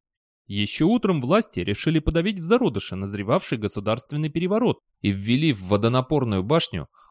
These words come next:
около семисот килограммов двуодори благотворина и суперумелина с фелицитолом. Подача воды в армейские и полицейские казармы была предусмотрительно перекрыта. Но всё пошло на смарку из-за отсутствия толковых специалистов.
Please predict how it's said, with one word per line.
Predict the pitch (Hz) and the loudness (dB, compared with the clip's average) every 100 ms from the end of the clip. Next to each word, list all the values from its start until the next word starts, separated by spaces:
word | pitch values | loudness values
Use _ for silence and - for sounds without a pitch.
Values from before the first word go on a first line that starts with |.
| - | 2
около | 123 - 160 | 4 6 4
семисот | 147 147 143 180 165 | 2 0 0 0 0
килограммов | - 107 107 180 139 82 - | 2 2 2 2 2 -2 -6
двуодори | 98 110 151 180 175 156 | -6 2 6 6 6 2
благотворина | 123 135 143 151 165 156 90 69 69 - | 2 2 2 2 2 2 0 -4 -10 -4
и | 117 | -4
суперумелина | - 226 220 - 175 175 131 92 82 | 0 0 0 0 2 4 2 2 -2
с | - | -6
фелицитолом. | - 95 98 117 - 95 78 71 - _ _ _ - | -4 -2 -2 -4 -2 -2 -2 -6 -14 _ _ _ 0
Подача | 95 139 170 180 | 4 4 4 4
воды | 185 117 | 2 2
в | 85 | 0
армейские | 92 127 190 - 98 | 0 0 -2 -4 -6
и | 90 | -4
полицейские | 104 107 - 101 - 82 | -2 -2 0 -4 -4 -8
казармы | - 95 160 190 95 - _ - | -4 0 2 2 0 -8 _ -10
была | 87 87 120 | -4 2 2
предусмотрительно | 151 165 165 175 135 113 110 117 | 2 -2 -2 -2 -2 -4 -4 -4
перекрыта. | 120 127 - 92 76 65 _ _ _ _ | -4 -4 -2 -4 -4 -12 _ _ _ _
Но | 87 | -10
всё | - 117 | -4 -2
пошло | 117 - 110 | 0 -2 -2
на | 110 | -4
смарку | - 151 156 - | -4 -2 -2 -2
из-за | - 101 113 | -6 0 2
отсутствия | 107 - 151 - 117 | 2 -2 -8 -2 -2
толковых | 98 104 - 127 | 0 -2 0 -2
специалистов. | - - 120 131 123 82 - | -2 -6 -2 0 0 -4 -10